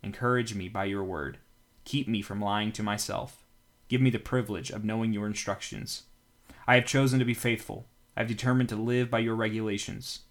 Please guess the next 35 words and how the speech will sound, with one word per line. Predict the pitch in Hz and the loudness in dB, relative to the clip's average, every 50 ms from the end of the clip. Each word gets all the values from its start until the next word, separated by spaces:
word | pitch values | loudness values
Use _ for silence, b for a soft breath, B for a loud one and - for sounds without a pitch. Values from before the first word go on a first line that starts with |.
| _ _ _ - | _ _ _ -8
I | - 101 | -8 -6
cling | - - - - 127 127 127 131 127 | -6 -6 -2 0 2 4 4 4 4
to | 127 110 | 2 0
your | 107 107 107 | -2 0 0
laws. | 107 101 95 92 80 73 62 65 - - - - - - - - _ _ _ | 2 2 2 4 4 2 0 -2 -6 -10 -12 -14 -16 -20 -20 -20 _ _ _
Lord, | - 127 127 117 - B B B B B B B B B | 0 2 2 2 0 B B B B B B B B B
don't | 123 127 123 | 0 2 4
let | 135 123 120 | 4 2 2
me | 120 110 | 2 0
be | 107 107 | 0 -2
put | 101 - - 113 104 - - _ - | -4 -4 -4 -6 -6 -6 -10 _ -10
to | - 104 | -6 -4
shame. | - - 101 92 90 90 101 107 - _ _ _ _ _ - _ - | -4 -4 -4 -4 -8 -10 -12 -14 -18 _ _ _ _ _ -8 _ 4
I | 113 | 4
will | 127 123 | 4 4
pursue | 127 - 123 - - - - 123 127 131 135 | 4 0 -4 -2 -2 0 2 2 4 4 4
your | 135 131 117 113 113 | 4 2 0 -2 -2
commands, | - 113 107 107 104 101 98 101 101 104 - - - - - _ _ _ - | -2 -2 0 0 0 0 0 -2 -2 -2 -4 -6 -6 -8 -12 _ _ _ -14
for | - - | -10 -8
you | 101 101 107 | -4 -4 -4
expand | 101 104 - - - 104 104 104 98 95 92 92 - - - _ _ _ | -4 -4 -4 -4 -4 -2 -2 -2 -4 -4 -6 -8 -12 -14 -20 _ _ _
my | - 95 92 92 | -10 -8 -8 -8
understanding." | 90 - 131 - - - 92 90 - - - - 110 - _ _ _ _ _ _ _ - - - - _ - - - - - - - - - - B B B B B B B B | -8 -8 -10 -10 -10 -10 -10 -10 -8 -8 -8 -10 -10 -14 _ _ _ _ _ _ _ -20 -20 -20 -20 _ -20 -20 -20 -20 -20 -20 -20 -20 -20 -16 B B B B B B B B
Lord, | 113 120 120 | 0 0 2
thank | - 123 123 120 - | 4 2 2 2 2
you | 104 92 95 - - | -2 -4 -4 -8 -6
for | - 117 | -2 0
your | 110 104 | 0 0
commands. | 101 - 104 98 92 90 92 95 - | -2 -2 -4 -4 -4 -6 -8 -8 -6
Thank | - 113 110 - | -4 -2 -2 -2
you | 110 | -2
that | 104 104 101 | -4 -4 -2
they | - 110 107 | -2 0 0
are | 104 | 0
good, | 101 104 110 110 110 107 101 107 | -2 -2 -2 -2 -2 -2 -4 -6